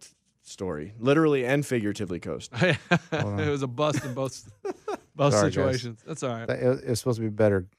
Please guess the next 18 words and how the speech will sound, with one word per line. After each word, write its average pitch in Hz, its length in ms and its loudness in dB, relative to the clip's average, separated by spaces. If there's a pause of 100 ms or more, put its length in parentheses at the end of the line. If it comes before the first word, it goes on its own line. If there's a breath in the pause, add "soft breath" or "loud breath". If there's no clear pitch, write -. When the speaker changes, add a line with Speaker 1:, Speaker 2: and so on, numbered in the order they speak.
(120)
Speaker 3:
guys. 95 280 -8 (140)
Speaker 2:
That's 123 220 -14
all 127 60 -8
right. 113 160 -12 (120)
Speaker 3:
Uh, 123 340 8 (120)
oh, 139 300 6 (100)
crap. 110 480 -4 (180)
Speaker 2:
What? 139 380 -6
Speaker 3:
Wow, 160 340 8
Coach. 165 380 6 (240 soft breath)
My 156 340 8
house 202 340 6
to 202 140 4
your 143 320 8
house 196 560 6 (1500)
Speaker 1:
Okay. 120 440 2
Speaker 3:
is 135 180 6
a, 123 120 2